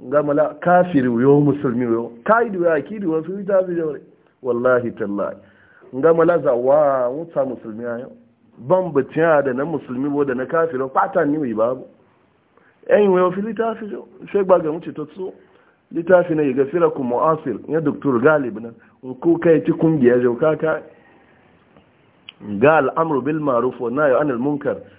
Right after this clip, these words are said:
Ya khawarij bi mu'tazila ji wa teri bi ahlus sunna ji. E bona ya.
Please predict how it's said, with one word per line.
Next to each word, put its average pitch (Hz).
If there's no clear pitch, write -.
Ya 147
khawarij 127
bi 120
mu'tazila 135
ji 127
wa 131
teri 151
bi 135
ahlus 135
sunna 135
ji. 110
E 123
bona 175
ya. 143